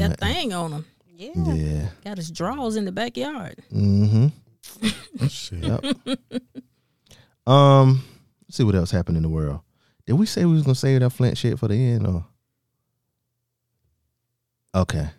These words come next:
Speaker 4: Yeah.
Speaker 1: All right. Um, well,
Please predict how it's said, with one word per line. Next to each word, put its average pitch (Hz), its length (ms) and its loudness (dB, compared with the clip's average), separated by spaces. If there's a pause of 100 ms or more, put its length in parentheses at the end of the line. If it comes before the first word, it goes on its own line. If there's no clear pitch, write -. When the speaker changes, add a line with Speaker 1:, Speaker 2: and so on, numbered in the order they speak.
(120)
Speaker 4:
Yeah. 82 160 -14 (920)
Speaker 1:
All 73 80 -6
right. 65 200 -4 (120)
Um, 98 580 4 (1120)
well, 98 340 4